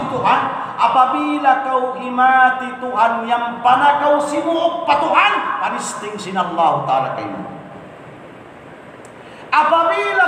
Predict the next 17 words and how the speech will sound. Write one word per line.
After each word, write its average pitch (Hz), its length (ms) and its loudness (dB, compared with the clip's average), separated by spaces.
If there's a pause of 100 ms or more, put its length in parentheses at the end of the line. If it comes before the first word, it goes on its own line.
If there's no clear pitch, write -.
(100)
kau 339 140 2 (140)
himati 392 600 2
Tuhan - 300 -2 (100)
yang 339 200 -2
pakau 330 400 0
lima 339 200 2
wak 320 280 4
pa 302 120 -4
Tuhan, 381 320 0 (520)
ajab - 200 0 (200)
kayo 165 240 -2
sin 139 200 -4
Allah 120 320 -2 (160)
Ta'ala. - 300 -8 (300)
Di 415 360 4
pahanun 359 560 2
ng 311 140 -2